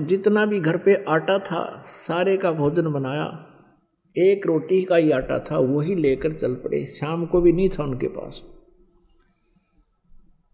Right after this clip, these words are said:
और माँ ने कहा, "बेटा, मैं दर्शन भी कराऊंगी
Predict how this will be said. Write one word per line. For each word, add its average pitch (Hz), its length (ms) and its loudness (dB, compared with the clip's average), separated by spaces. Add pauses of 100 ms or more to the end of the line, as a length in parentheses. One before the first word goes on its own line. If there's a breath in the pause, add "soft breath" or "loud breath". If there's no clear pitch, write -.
(2500)
और 135 180 0
माँ 175 200 0
ने 190 140 2
कहा, 165 220 -2
"बेटा, 147 300 2
मैं 151 220 -2
दर्शन 151 360 0
भी 185 120 4
कराऊंगी 135 540 0